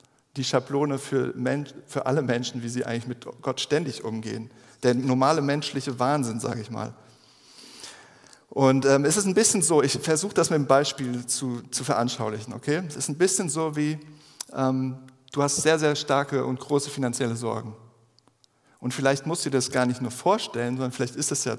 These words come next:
tatsächlich gerade so oder es war mal so in deinem Leben. Also das bedeutet wirklich, du weißt nicht, wie du die Rechnungen bezahlen sollst, deine Miete bezahlen sollst. Ähm, du trägst schon länger dieselbe Kleidung und fängst sie immer wieder an zu flicken.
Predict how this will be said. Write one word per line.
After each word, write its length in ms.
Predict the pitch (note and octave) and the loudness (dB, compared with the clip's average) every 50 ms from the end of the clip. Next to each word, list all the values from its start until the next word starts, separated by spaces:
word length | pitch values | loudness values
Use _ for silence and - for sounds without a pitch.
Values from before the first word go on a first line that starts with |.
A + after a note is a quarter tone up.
| - - - | -8 -10 -8
tatsächlich 460 | - A#2+ - - - A2+ A#2 A2+ - | -6 -4 -4 -4 -4 -6 -6 -8 -8
gerade 260 | - B2+ A#2+ A#2 A#2+ | -6 -4 -2 -2 -2
so 240 | A#2 B2 B2+ C#3+ C#3+ - | -2 -2 -4 -4 -2 -2
oder 260 | C3+ C3+ C3+ C3 C3+ | -2 0 0 0 0
es 180 | B2+ - - B2+ | 0 -2 -2 0
war 140 | C3 C#3+ | 0 2
mal 180 | D3 C3 A#2+ A2+ | 2 2 0 0
so 80 | A#2 A2 | -2 -6
in 80 | A2+ | -6
deinem 160 | A2+ G#2+ G#2+ | -6 -8 -8
Leben. 260 | G#2 A2 G#2+ - B2+ - - - - - - - - - - - - | -8 -10 -10 -10 -12 -18 -20 -20 -20 -20 -20 -20 -20 -20 -20 -18 -8
Also 180 | - B2 B2 C3+ | -6 0 2 2
das 140 | C#3 C3+ C#3 | 2 2 2
bedeutet 640 | C#3+ C3 C3+ - D#3 E3+ F#3+ G3+ - D3+ D3 C#3+ C3+ | -2 -2 2 4 6 6 6 4 2 -2 -4 -2 0
wirklich, 360 | E3 F3 F3 - C#3+ C#3+ - | 0 0 2 0 -4 -4 -4
du 120 | - C3 | -4 0
weißt 260 | B2+ C3 C#3+ C#3 C#3 C#3+ | 2 2 2 2 0 -4
nicht, 140 | C3 - | -6 -6
wie 60 | C3+ B2 | -4 -4
du 100 | B2+ B2 | -4 -4
die 100 | B2 B2 | -2 -2
Rechnungen 380 | B2+ B2 B2 - C3 A#2+ A2+ | -2 -4 -4 -4 -4 -4 -4
bezahlen 420 | A2+ G#2+ - - B2 A#2 A#2+ A#2 A#2 | -6 -6 -6 -4 -4 -4 -4 -4 -4
sollst, 240 | B2+ A#2 A#2 - | -4 -6 -6 -6
deine 160 | - A#2 A2+ A2 | -6 -6 -4 -4
Miete 300 | A#2 C3+ D3 D3+ - D3 | -4 -4 -4 -6 -10 -12
bezahlen 440 | - - - - C#3 C3 B2+ B2+ | -8 -8 -6 -4 -2 -2 -2 -2
sollst. 300 | B2+ C3 B2+ - - - - - - - - - - - - - - _ _ _ - - - | -2 -4 -4 -4 -6 -10 -12 -16 -18 -20 -20 -20 -20 -20 -20 -20 -20 _ _ _ -20 -6 -2
Ähm, 420 | C3 A#2+ A#2 A#2 A#2 A#2 A#2+ B2 - - - - - | -2 0 0 0 -2 -2 -4 -6 -10 -16 -20 -18 -8
du 100 | - C3+ | -6 -6
trägst 340 | B2+ - - C#3+ C#3 C#3 - | -6 -2 -2 -2 -2 -2 -2
schon 140 | - C#3 B2+ | 0 0 2
länger 240 | B2+ C#3 D3+ D3 C3+ | 2 4 4 4 2
dieselbe 760 | B2+ B2+ B2 - - - - - - C#3 B2+ C3 C3 B2 B2 | 2 0 -4 -6 -10 -16 -16 -14 -8 -2 0 2 2 2 -2
Kleidung 500 | A#2+ - - C#3+ D3 D#3 D#3 D3+ C#3+ C#3 | -4 -2 2 4 4 4 4 2 0 -2
und 160 | A#2+ A#2+ B2 - | -2 -4 -4 -2
fängst 260 | - C3 B2+ - - | -2 -4 -2 -2 -4
sie 60 | C#3 | -4
immer 160 | B2 C3+ B2+ | -2 -2 -2
wieder 160 | B2 A#2+ A#2 | -2 -2 -4
an 100 | A2+ A#2+ | -4 -4
zu 140 | - - C3 | -4 -6 -6
flicken. 580 | B2 - - D3+ E3+ E3+ - C#3+ C#3+ C#3+ D3+ | -8 -4 -4 -4 -4 -4 -4 -6 -6 -6 -8